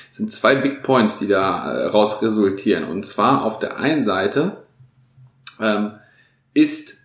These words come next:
ähm, die Arbeit, die erledigt wird, in einer kürzeren Zeit, äh, zu erledigen. Das heißt, das Unternehmen wird produktiver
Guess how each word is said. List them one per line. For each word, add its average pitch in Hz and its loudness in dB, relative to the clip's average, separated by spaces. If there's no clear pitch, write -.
ähm, 110 2
die 113 -2
Arbeit, 143 2
die - -4
erledigt 127 0
wird, 135 2
in 90 -4
einer 87 -6
kürzeren 143 0
Zeit, 160 -2
äh, 143 2
zu - -2
erledigen. 147 4
Das 110 -2
heißt, 117 -4
das 107 -4
Unternehmen 110 0
wird 104 -2
produktiver 135 0